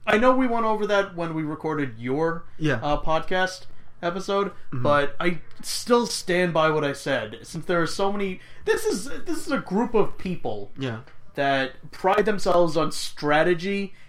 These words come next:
Speaker 1: and planning ahead.
Speaker 2: Mm-hmm.
Speaker 1: Do you really think that there would be open slots in these things, especially since they might be coming with groups?
Speaker 2: Yeah.
Speaker 1: I highly doubt it.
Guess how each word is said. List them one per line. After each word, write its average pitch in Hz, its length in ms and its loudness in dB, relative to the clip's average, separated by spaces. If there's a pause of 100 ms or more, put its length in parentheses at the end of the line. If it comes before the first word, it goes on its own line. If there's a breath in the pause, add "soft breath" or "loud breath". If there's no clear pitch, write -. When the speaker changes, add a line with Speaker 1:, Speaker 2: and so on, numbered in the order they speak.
Speaker 1:
and 143 180 -4
planning 156 420 0
ahead. 135 360 -4 (160)
Speaker 2:
Mm-hmm. 123 180 -4
Speaker 1:
Do 156 100 0
you 254 160 4
really 277 600 2
think 165 640 -6 (120)
that 165 200 -2
there 196 160 6
would 185 180 2
be 175 240 -6
open 190 360 2
slots 156 480 -2
in 147 120 -4
these 123 220 -8
things, 117 360 -8 (220 soft breath)
especially 190 460 2
since 185 220 -2
they 160 120 0
might 151 240 0
be 143 100 -2
coming 147 420 -4
with 127 180 -8
groups? - 580 -8
Speaker 2:
Yeah. 117 220 -2 (480 soft breath)
Speaker 1:
I 170 240 2 (120)
highly 175 720 4
doubt 127 400 2
it. 139 180 -6